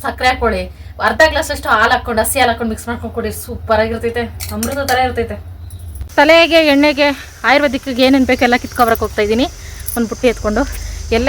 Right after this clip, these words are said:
ಇಲ್ಲೇ ಸಿಗುತ್ತೆ, ನನ್ನ ಅದೃಷ್ಟ, ಪೂರ್ವಜನ್ಮದ ಪುಣ್ಯ. ಎಲೆ ಕಿತ್ಕೊಳ್ಳಲ್ಲ,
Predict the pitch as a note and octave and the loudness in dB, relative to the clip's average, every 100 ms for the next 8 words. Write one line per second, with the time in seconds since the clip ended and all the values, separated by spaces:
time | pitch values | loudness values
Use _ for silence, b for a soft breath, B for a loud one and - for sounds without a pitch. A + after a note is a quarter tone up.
0 | C#4 B3+ - A3+ A3+ A3 G#3 A3+ A3+ - | 4 2 2 0 0 0 0 -2 -4 -4
1 | A3+ B3 B - - B B - C4 B3 | -4 -4 B -16 -16 B B -8 -2 -2
2 | B3 A3+ A3+ A3+ A#3 A#3+ B3 - - - | -2 -2 -4 -4 -2 0 -2 -6 -14 -14
3 | - - - - - - - - - C#4 | -12 -12 -12 -10 -10 -10 -10 -8 -2 -2
4 | A#3+ B - - - - - - - - | -2 B -14 -12 -10 -8 -8 -10 -14 -14
5 | - - - - - - C#4 D#4+ D4 - | -16 -14 -16 -14 -6 4 4 4 2 2
6 | A#3+ | 4